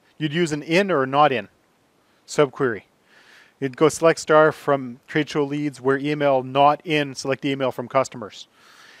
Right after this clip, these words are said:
However, there is some limitations to that. Let's just say you want to make sure, uh, you want to work on more than one column.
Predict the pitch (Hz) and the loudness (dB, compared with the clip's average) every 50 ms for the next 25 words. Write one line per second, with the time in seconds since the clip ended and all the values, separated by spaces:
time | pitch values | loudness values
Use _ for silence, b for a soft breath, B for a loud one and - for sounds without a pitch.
0 | b b b b - 180 202 214 233 214 202 156 - - _ _ 156 175 190 233 | b b b b 6 8 10 10 10 8 6 4 4 0 _ _ 2 2 2 6
1 | 214 220 208 180 - - - - 185 180 180 175 170 160 - - 156 160 - - | 8 8 8 8 6 -2 0 0 2 2 2 0 -2 -2 -2 -2 -4 -4 -4 -6
2 | 147 127 - - - - 160 156 143 135 113 90 78 - - _ _ _ _ _ | -12 -14 -14 -16 -12 -10 -6 0 0 0 0 0 -8 -14 -20 _ _ _ _ _
3 | _ _ b b b b b b b b b b 165 214 240 208 - - 175 - | _ _ b b b b b b b b b b 8 8 8 8 4 -6 -10 0
4 | - 214 208 202 196 196 185 165 175 180 170 170 170 165 160 151 - - - 170 | 4 6 8 8 8 6 6 2 -2 -2 0 2 2 2 2 0 -4 -8 -6 -2
5 | 160 156 147 143 131 143 165 180 165 - - - - 160 151 147 143 139 - _ | -2 -2 -2 -2 -4 -4 -6 -6 -6 -8 -12 -6 -4 -2 0 0 -2 -4 -6 _
6 | _ _ _ _ _ _ _ _ _ _ _ _ _ - 139 143 143 147 151 156 | _ _ _ _ _ _ _ _ _ _ _ _ _ 2 4 6 6 6 4 2
7 | 156 170 170 165 151 147 160 156 160 147 139 143 151 156 151 139 139 135 139 143 | 2 2 2 2 2 2 0 2 2 0 0 0 -2 -2 -2 -4 -6 -6 -6 -6
8 | 139 131 - 147 147 147 143 127 107 | -6 -6 0 2 4 4 4 2 -2